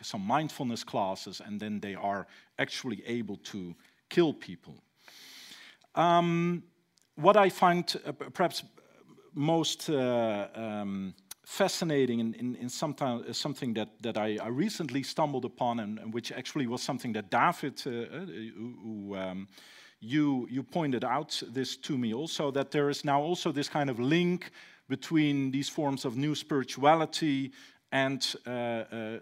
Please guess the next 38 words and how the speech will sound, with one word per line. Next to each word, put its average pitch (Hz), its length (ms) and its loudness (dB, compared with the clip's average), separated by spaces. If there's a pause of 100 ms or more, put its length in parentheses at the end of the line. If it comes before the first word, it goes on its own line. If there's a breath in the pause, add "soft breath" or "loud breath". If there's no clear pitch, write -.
(160)
cryptocurrencies 127 1160 0 (100)
and, 104 420 -8
uh, 104 120 -4
day 131 240 2
trading 120 480 -2
and 101 100 -4
those 123 220 -4
kinds 117 240 -4
of 104 80 -8
things. 98 320 -6 (320 loud breath)
That - 260 2
in, 143 160 -2
in 139 160 -2
that, 151 320 4 (160)
uh, 127 160 -6
the, 139 180 -4
the, 131 280 0
the 127 180 2
extent 160 640 -2 (320 loud breath)
to - 120 -2
which 156 300 4
you 139 140 2
are 117 320 6
well 120 320 4
balanced 143 920 4
and, 107 340 -4 (120)
uh, - 20 -10
uh, 101 800 -6
and, 113 200 -6
and, 107 280 -6
and 107 100 -8
spiritual 151 600 -2
and 120 140 -2
so 135 220 -2
forth 117 260 -6
and 117 80 -4
so 135 200 -2
on 127 240 2